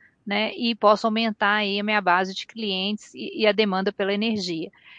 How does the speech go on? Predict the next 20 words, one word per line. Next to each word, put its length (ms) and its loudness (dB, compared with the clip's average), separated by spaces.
Vamos 280 6
investir 480 4
em 100 0
transmissão 960 -2
também, 720 2
né? 260 0
Aqui 320 -2
não 260 2
é 280 2
via 320 2
leilões, 840 0
né? 180 -6
Nós 180 -4
temos 240 -4
acompanhado 720 -2
aí 120 2
os 100 -4
leilões 480 -2
com, 420 -10
tem, 320 0